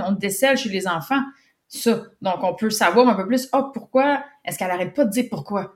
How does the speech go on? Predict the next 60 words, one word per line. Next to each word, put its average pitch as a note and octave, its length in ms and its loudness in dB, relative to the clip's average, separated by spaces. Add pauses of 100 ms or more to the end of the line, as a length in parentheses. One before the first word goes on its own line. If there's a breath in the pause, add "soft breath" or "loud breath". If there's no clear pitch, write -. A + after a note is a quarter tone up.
tu A3+ 100 4
sais, A3+ 100 -4 (240 loud breath)
ou, G3+ 180 2
euh, F#3 380 6
euh, F3+ 240 0
pourquoi D4 340 2
est-ce - 100 0
que, B3+ 100 0
euh, C4+ 240 4 (760)
euh, - 100 -6
elle - 80 -2
se - 120 -8
lève C4+ 80 6
en A#3 80 4
plein A3 120 0
milieu A#3 120 8
de A3 60 4
la F3+ 100 0
nuit, C4 300 4 (360 loud breath)
euh, E3+ 720 -2
puis F#3 220 -8
que, E3+ 320 0
que F3+ 80 -2
elle E3 240 2
veut F3 140 -2
pas A3+ 120 2
aller A3 120 0
se A3 80 -8
coucher, D4+ 500 0
ou A3+ 160 6
que, E3+ 480 0
ou G3+ 160 -4
qu'elle F#3 140 0
veut F3 100 -2
pas A#3 80 -2
que A3+ 100 2
j'aide G#3+ 160 0
à F3+ 80 0
faire G3 140 -2
ses F#3+ 140 -12
devoirs, A3 360 0
ou A#3+ 60 2
des F3 80 -2
choses - 160 -10
comme E3 160 -8
ça. D4 240 0 (300 loud breath)
Mais E3+ 80 -2
là, A3+ 80 2
quand A#3 160 0
t'es G3 100 -6
rendu F3+ 220 -2
adulte A3 400 2
aussi, D4+ 200 -4
tu D4 60 -6
sais, B3+ 60 -2
il G#3 60 0
y F#3+ 40 -2
a - 40 -4
des E3 100 -2
choses C#4 400 -2